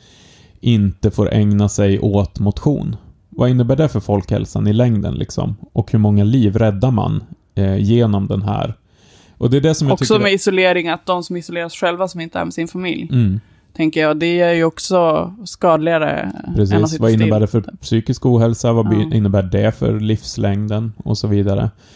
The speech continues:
Speaker 1: Det tycker jag är så himla intressant, att nu, det är så många som skriker om att krafttag, gör allt vad vi kan för att be-, bekämpa det här.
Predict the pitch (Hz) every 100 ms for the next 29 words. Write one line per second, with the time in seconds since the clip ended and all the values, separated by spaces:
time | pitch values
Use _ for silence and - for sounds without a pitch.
0 | - _ - 117 123 135 123 120 127 127
1 | 123 123 127 123 120 98 107 110 123 127
2 | 127 127 123 127 131 123 127 123 123 113
3 | - 131 127 - 107 104 98 101 - 131
4 | 127 - - - 117 117 113 110 110 110
5 | 110 110 107 113 104 - 104 101 107 101
6 | 110 - 107 104 104 107 101 104 -